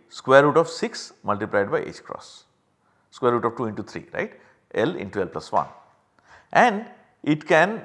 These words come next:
take up two L plus one, that is five orientations, and corresponding to each, what, what is different is the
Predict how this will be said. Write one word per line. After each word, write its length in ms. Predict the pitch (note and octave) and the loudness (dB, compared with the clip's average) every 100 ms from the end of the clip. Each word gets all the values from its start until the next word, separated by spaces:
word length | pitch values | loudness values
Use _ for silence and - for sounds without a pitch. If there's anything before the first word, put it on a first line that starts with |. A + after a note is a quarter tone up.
| - | -4
take 200 | C#3+ D3+ | -2 2
up 400 | D#3+ A3+ - - | 4 4 0 -12
two 140 | - F#3+ | 0 2
L 120 | F#3 | 2
plus 280 | E3+ D3 - | 0 0 0
one, 160 | G2+ | 0
that 100 | A2+ | 0
is 100 | C3+ | -4
five 280 | - A2+ B2+ | 2 2 2
orientations, 880 | A2 F#2+ F#2 C3 C3 - - - - _ _ _ _ _ - | -2 -4 -8 -8 -10 -12 -20 -20 -20 _ _ _ _ _ -14
and 140 | G2+ G2 | -8 2
corresponding 540 | A#2+ B2 C#3 D3 D#3 | 2 2 0 0 -2
to 80 | D3+ | -2
each, 200 | A#3 B3 | -2 0
what, 320 | A#2+ - - | 2 2 0
what 100 | D#3+ | -2
is 120 | F#3 A#2 | -2 -4
different 500 | F#3 - C4+ C#3+ A#2 | -6 -4 -6 -4 -4
is 280 | B2+ - - - _ A2+ | -6 -8 -20 -20 _ -8
the 240 | B2 - | -6 -8